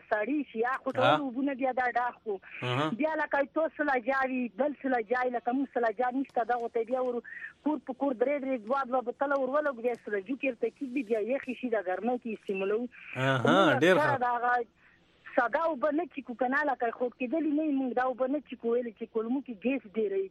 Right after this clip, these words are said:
Speaker 1: که نه.
Speaker 2: اها، ها، ډېر ښه. او بالکل صحیح خبره ده. ښه.
Speaker 1: او نوره دا هغه سلورو لوښي کوم دي چې شول، د سلورو چې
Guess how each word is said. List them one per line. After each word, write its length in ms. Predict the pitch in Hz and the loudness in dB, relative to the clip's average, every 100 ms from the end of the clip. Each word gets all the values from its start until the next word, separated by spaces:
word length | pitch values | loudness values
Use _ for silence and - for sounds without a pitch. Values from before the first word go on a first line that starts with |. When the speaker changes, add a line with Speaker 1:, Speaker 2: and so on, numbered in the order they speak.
| 214 | -4
Speaker 1:
که 40 | 220 | -2
نه. 60 | 262 247 127 127 | -4 -4 0 4
Speaker 2:
اها، 240 | 127 127 135 127 | 4 4 2 2
ها، 100 | 139 123 | 2 6
ډېر 120 | 165 - | 6 6
ښه. 100 | 120 117 147 | 2 8 10
او 140 | 143 127 | 10 4
بالکل 260 | 165 139 160 | 0 0 0
صحیح 160 | 170 147 | 2 4
خبره 220 | 123 113 | 2 2
ده. 160 | 262 | 6
ښه. 100 | 294 | 6
Speaker 1:
او 300 | - - 247 | 6 0 -4
نوره 200 | 320 339 320 262 | 0 0 0 0
دا 80 | 330 320 | 0 0
هغه 160 | 302 294 - _ - 233 - | 0 -2 -6 _ -8 -6 -2
سلورو 400 | 269 294 349 311 | 0 0 0 0
لوښي 220 | 320 302 269 | 0 -2 -2
کوم 160 | 294 254 | -2 0
دي 100 | 302 | -4
چې 80 | 285 - | -6 -2
شول، 200 | 294 285 | 0 2
د 100 | 247 - | 0 -2
سلورو 380 | 233 262 285 262 | -2 0 0 -2
چې 180 | - | -2